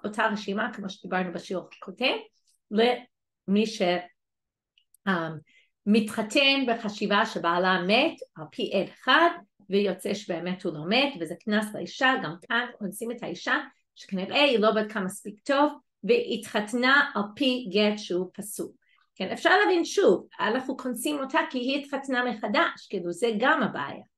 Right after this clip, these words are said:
אוקיי? למרות שאפילו אם היא לא התחתנה, היא גם פוסלים אותה מכתובה וכאלה דברים, אבל עדיין רואים שכן, איזשהו כיוון מחשבה ל-, להאשים אותה.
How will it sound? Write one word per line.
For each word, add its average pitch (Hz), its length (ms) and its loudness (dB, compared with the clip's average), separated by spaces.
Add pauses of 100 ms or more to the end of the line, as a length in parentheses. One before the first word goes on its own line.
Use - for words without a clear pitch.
(440)
אוקיי? 254 320 2
למרות 233 440 4
שאפילו - 680 0
אם 196 60 2
היא 185 100 2
לא 285 100 8 (100)
התחתנה, 185 440 -6
היא 180 200 -6
גם 202 180 4 (320)
פוסלים 208 440 0
אותה 185 220 -2
מכתובה 180 500 0
וכאלה 175 360 0
דברים, 233 480 2 (120)
אבל 185 260 0
עדיין 285 680 2 (380)
רואים 277 360 0
שכן, 214 920 0 (560)
איזשהו 285 480 2
כיוון 202 380 0
מחשבה 214 500 0 (100)
ל-, 175 380 -4 (640)
להאשים 175 400 -10
אותה. 151 260 -12